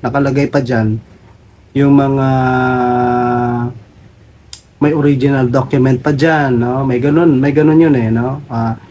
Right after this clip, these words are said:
and then you have the electronic evidence rule. So, sa regular court procedure, nag-a-apply yun. Pero yung mga ganun ka-, ka-strictong requirement, hindi applicable yun sa labor cases. Kasi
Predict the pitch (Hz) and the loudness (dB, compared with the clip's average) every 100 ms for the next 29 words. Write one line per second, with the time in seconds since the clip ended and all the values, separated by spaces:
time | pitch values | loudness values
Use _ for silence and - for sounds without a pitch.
0 | - 131 139 139 131 120 127 123 127 123 | -8 -2 0 0 0 0 0 -2 0 0
1 | 123 123 123 117 117 120 117 151 160 160 | 0 -2 -2 -2 -2 -2 -2 0 2 4
2 | 127 110 - - - - - - 175 170 | 2 -2 -6 -20 -20 -20 -20 -4 0 4
3 | 170 165 165 165 160 - 196 190 180 185 | 4 4 6 6 4 2 2 4 4 2
4 | 170 170 - 160 - 147 147 143 123 120 | 2 -2 -2 -2 0 2 2 2 0 -2
5 | 117 120 113 127 127 117 110 - 185 185 | -2 -2 0 0 0 -2 -4 -6 0 4
6 | 185 180 180 185 185 165 175 170 160 156 | 4 4 6 4 4 4 4 2 2 2
7 | 151 151 151 - 151 139 - 196 190 196 | 2 2 -2 -2 -2 -2 -2 -4 0 2
8 | 175 160 156 151 151 120 110 - - - | 2 2 0 0 2 0 -2 -6 -14 -20
9 | - - 165 160 175 170 170 160 143 151 | -16 0 2 4 2 2 0 0 2 2
10 | 139 123 123 123 135 135 156 - - - | 2 2 0 0 0 0 -2 -6 -18 -20
11 | - _ - 147 131 139 131 131 113 147 | -20 _ -4 0 0 -2 0 0 0 0
12 | 123 - - - - - 147 131 | -2 -4 -10 -10 -6 0 0 0